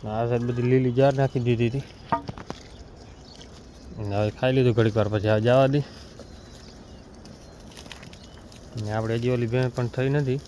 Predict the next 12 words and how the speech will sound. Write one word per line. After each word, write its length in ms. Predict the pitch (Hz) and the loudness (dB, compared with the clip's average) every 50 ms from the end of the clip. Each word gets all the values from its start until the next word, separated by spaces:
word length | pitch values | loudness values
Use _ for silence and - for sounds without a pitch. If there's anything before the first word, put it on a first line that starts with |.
| - - - - - - | -14 -20 -20 -18 -8 -2
આજ 140 | 131 123 127 | 0 0 0
થઈ 200 | 127 - 143 147 | 0 2 2 2
જાય 260 | 147 135 123 107 104 | 4 4 4 4 2
લગભગ. 340 | 104 104 101 98 104 127 131 - - - - - - - - - - - - - - - - - - - - - - - - - - - - - - - - - - - - - - - - - - - - - - - - - - - 120 | 2 0 0 0 0 0 -2 -2 -6 -16 -18 -18 -18 -18 -18 -18 -18 -18 -18 -20 -20 -20 -20 -20 -18 -18 -16 -16 -16 -16 -16 -16 -16 -16 -14 -14 -14 -16 -16 -14 -12 -12 -10 -8 -8 -8 -8 -8 -10 -12 -12 -12 -10 -12 -12 -12 -8 -2 0
તો 80 | 127 | 2
અત્યારે 280 | 143 139 - 156 151 156 | 2 2 2 2 2 2
જો 100 | 165 170 | 2 4
બધી 280 | 165 165 160 151 151 | 4 4 4 4 2
ભેણ 240 | 135 135 143 143 139 | 2 4 4 4 4
નાખી 320 | 131 135 143 160 - - 175 | 4 4 2 2 0 0 2
લીધી 240 | 165 156 143 139 | 2 2 4 4
હવે. 200 | 131 123 135 165 | 4 4 2 0